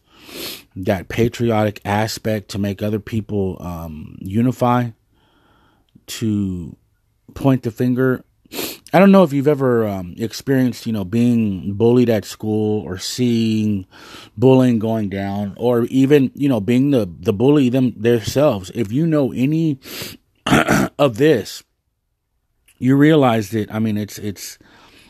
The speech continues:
it's part of the bully process. You can get other people to jump on that bandwagon. And when you do that, you feel more confident. You know, when you've seen, um, other people being bullied, you know, you'll have,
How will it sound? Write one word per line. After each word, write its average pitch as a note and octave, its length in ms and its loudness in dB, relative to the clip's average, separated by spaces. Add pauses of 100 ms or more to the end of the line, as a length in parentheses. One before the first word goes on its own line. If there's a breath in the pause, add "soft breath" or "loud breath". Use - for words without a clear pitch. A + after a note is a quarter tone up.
(560 soft breath)
it's C#3 140 0
part G#3 240 6
of G3 60 4
the C3+ 60 2
bully C3 260 0
process. C#3 640 -8 (2250)
You D3+ 160 0
can E3+ 180 -2
get C#3+ 300 0
other D3 260 2
people A2 640 -2 (580 soft breath)
to C3 120 0
jump D3+ 300 2
on D3 160 2
that C#3 180 0
bandwagon. A#2+ 720 -4 (360)
And A#2 120 2
when C3 140 6
you A#2+ 100 4
do F#3 240 4
that, A#2 300 0 (200)
you C3+ 180 -2
feel C#3+ 240 2
more C3+ 200 2
confident. C3+ 540 -2 (2250 loud breath)
You A#2+ 140 -2
know, A2 180 0
when A#2+ 300 2
you've D#3+ 180 2
seen, D#3 440 2
um, G#2+ 320 2
other C#3+ 160 4
people D3 300 -2
being C3+ 360 2
bullied, C#3 340 2
you B2+ 60 2
know, B2+ 80 2
you'll B2 220 0
have, C3 260 -2